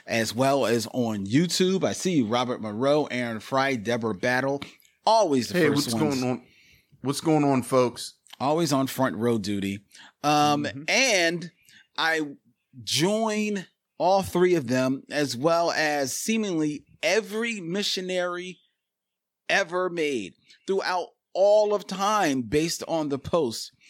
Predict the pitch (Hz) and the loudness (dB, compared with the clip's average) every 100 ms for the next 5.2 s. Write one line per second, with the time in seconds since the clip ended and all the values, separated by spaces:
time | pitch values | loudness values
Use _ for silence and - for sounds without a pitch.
0 | - _ _ _ _ - 180 175 160 143 | -20 _ _ _ _ -4 0 0 -2 -6
1 | - 151 208 - 196 180 165 _ _ _ | -6 0 2 2 -2 -4 -6 _ _ _
2 | - 147 214 392 302 151 117 127 170 220 | -18 -6 0 2 2 0 0 0 0 -2
3 | - - _ _ - 233 269 127 101 92 | -8 -10 _ _ -2 0 0 -4 -14 -6
4 | 131 151 165 180 208 208 - 139 139 139 | 0 4 4 2 0 -4 -4 -2 -2 -2
5 | 165 165 | -8 -10